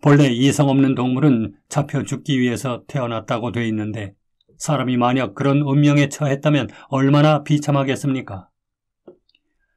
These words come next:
이 문제에 대해 생각해보면 섬뜩함을 느끼게 됩니다.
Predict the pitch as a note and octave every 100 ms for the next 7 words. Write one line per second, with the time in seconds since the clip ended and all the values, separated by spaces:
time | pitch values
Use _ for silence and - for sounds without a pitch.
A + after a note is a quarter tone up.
0 | _ _ - D3+ D3 D3+ D3+ D3 C#3+ C#3+
1 | C3+ C#3+ G#2 A2+ A#2+ B2+ C3 A#2+ G#2+ G2
2 | - C3 C#3+ - B2+ A#2 A2+ - A2+ A2+
3 | G2 F#2+ G2+ - _